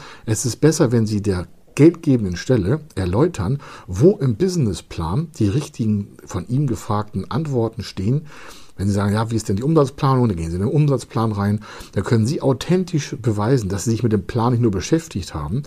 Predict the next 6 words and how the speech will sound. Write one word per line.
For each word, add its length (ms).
sondern 220
Sie 100
verschaffen 560
auch 180
eine 200
Vertrauensverstärkung 1400